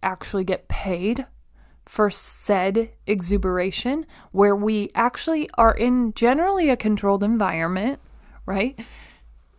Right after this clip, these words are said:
Air conditioning, heat, whatever it is, we have perfect conditions, and this is where we're miserable in this forty hours. Well, here's my thought as to why.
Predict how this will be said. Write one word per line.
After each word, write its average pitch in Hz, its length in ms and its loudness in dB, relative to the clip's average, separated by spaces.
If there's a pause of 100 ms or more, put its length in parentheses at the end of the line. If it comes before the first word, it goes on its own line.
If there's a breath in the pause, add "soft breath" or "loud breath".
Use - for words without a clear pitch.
(100)
Air 180 160 -4
conditioning, 202 680 -4 (220)
heat, 175 600 -12 (340)
whatever 202 420 -2
it 254 140 -2
is, 196 420 -8 (640 soft breath)
we 220 160 0
have 233 340 4
perfect 302 500 2
conditions, 208 760 -2
and 196 280 0
this 214 260 2
is - 180 -4
where 208 140 2
we're 196 140 0
miserable - 680 -8
in 202 160 -2
this 190 200 -4
forty 190 360 -4
hours. 247 500 -10 (280 loud breath)
Well, 240 100 0
here's 392 540 -4 (800)
my 190 560 -2
thought 165 520 -2
as 180 340 -8
to 185 100 -8
why. 165 420 -8